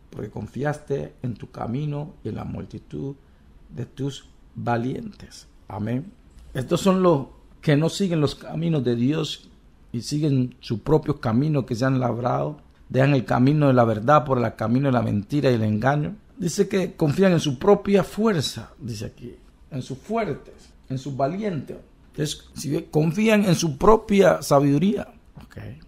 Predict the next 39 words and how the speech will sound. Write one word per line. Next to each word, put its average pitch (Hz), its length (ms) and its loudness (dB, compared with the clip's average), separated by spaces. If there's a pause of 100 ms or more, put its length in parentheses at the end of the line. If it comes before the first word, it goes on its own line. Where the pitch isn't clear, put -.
(280)
¿Qué 151 160 -2
recogen? 165 560 0 (240)
Viendo 151 340 0
que 165 60 -2
la 151 160 6
palabra 156 380 8
de 147 60 6
Dios 160 140 4
nos 156 160 2
dice 156 280 0
que 127 100 2
no 143 100 4
confiemos 147 380 2
en 139 60 4
nuestra 117 360 0
propia 143 640 -2
prudencia, 120 760 -4
en 107 60 -6
nuestra 113 220 -12
propia 139 400 -6
sabiduría. 120 640 -4 (400)
Amén. 139 420 0 (140)
Confiemos 135 500 0
en 135 180 2
la 131 140 0
sabiduría 131 560 0
de 131 140 -4
Dios. 131 460 -8 (240)
Sigamos 135 480 -6
sus - 180 -14
caminos, 135 460 -8
sus 104 200 -12
caminos 123 400 -4
son 139 240 -4
verdad, 113 520 -4 (340)
sus - 160 -20
caminos 139 420 2
son 147 220 2
seguros. 131 560 0